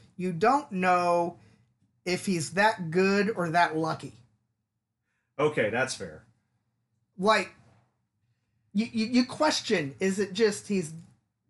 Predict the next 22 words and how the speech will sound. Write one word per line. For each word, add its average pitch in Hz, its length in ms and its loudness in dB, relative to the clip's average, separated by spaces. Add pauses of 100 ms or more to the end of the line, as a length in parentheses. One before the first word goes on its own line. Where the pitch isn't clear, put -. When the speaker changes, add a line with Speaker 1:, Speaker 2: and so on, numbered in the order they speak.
Speaker 1:
planned 233 300 2
that 214 260 0
far 208 260 2
ahead? 285 520 -2 (960)
Or 208 440 2
it's 202 180 -4
just 190 340 -4
dumb 196 300 2
luck 175 400 -2
that 156 160 -2
he 165 80 -6
just 175 240 -8
happens 180 380 -2
to 156 80 -6
baff-, 170 580 2
like, 165 180 -2
just 160 280 -10
bumble 175 320 2
his 160 180 -4
way 156 140 0
through 185 240 -4
things? - 500 -14